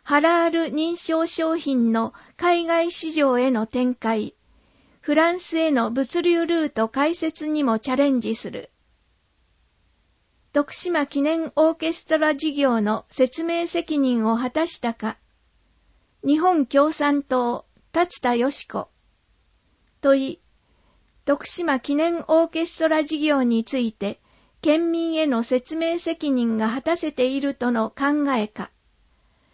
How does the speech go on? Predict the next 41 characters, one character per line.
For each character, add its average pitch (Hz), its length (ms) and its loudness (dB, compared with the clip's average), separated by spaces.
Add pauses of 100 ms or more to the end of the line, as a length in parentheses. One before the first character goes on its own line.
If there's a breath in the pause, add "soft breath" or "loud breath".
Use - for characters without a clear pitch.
(160)
疑 262 160 -2
惑 311 380 0
解 320 280 -2
明 302 260 0
に 285 160 2
向 262 140 0
け、 254 280 -2 (280 soft breath)
す - 180 -6
べ 339 160 2
て 277 140 0
の 254 160 0
資 320 180 -2
料 247 360 2
を 226 60 -4
公 277 280 2
開 269 300 -2
し、 240 360 -4 (420 soft breath)
第 339 260 2
三 349 280 -2
者 339 200 0
機 - 160 -16
関 277 280 4
で 220 160 0
検 302 300 0
証 311 260 0
す 294 180 -4
る 277 160 0
べ 254 140 0
き。 - 300 -14 (1600)
知 320 160 -6
事 320 140 0
の 254 160 2
答 262 280 2
弁。 208 320 -4 (920)
間 330 260 -2
接 320 320 -4
民 302 240 0
主 330 180 -4
制 311 320 0
で 294 160 2
は 208 240 0